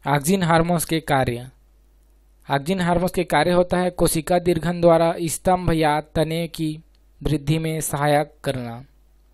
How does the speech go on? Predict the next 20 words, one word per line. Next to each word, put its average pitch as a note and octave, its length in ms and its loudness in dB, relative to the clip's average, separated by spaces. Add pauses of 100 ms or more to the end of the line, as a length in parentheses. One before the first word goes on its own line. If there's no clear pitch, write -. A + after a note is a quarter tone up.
(720)
दूसरा D#3+ 380 2
है D#3+ 140 -4 (580)
ये E3+ 220 4
जड़ E3 260 4
की F3 160 0
वृद्धि D#3+ 360 0
को E3 140 2
नियंत्रित D#3+ 460 -4
करते F3 260 0
हैं। F3 100 0
ये E3 360 2 (840)
बीज F3 300 0
रहित E3+ 380 2
फल E3+ 160 4
के E3+ 140 0
उत्पादन D#3+ 540 2
में D#3+ 220 -6
सहायक C#3+ 420 0
होते C3 240 -4
हैं। A#2+ 260 -14